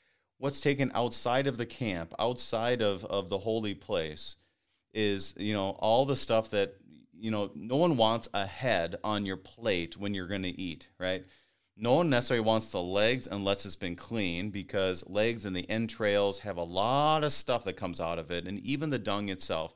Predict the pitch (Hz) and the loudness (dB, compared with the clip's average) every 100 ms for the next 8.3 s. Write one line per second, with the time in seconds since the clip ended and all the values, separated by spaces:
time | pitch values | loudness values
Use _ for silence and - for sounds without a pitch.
0 | - _ _ _ - 127 165 175 156 113 | -18 _ _ _ -4 0 0 0 2 2
1 | 120 160 - 123 113 95 90 101 104 135 | 2 2 2 2 2 0 0 0 2 2
2 | 147 95 87 85 85 - 107 110 147 147 | 2 0 -2 -2 -6 -4 -2 2 2 2
3 | 143 139 117 135 131 110 98 95 87 92 | 0 0 0 2 4 4 2 2 2 2
4 | 98 143 - 98 92 90 87 - - 80 | 0 -2 -4 -8 -10 -8 -10 -10 -12 -10
5 | 76 78 80 - 85 78 87 104 98 92 | -8 -8 -10 -6 -4 -4 -4 -4 -2 -2
6 | 90 - - - - - 131 131 151 143 | -4 -10 -18 -18 -8 2 6 6 6 4
7 | 156 151 151 127 123 123 120 113 123 131 | 4 4 6 4 6 4 2 -2 0 0
8 | 143 117 | 2 0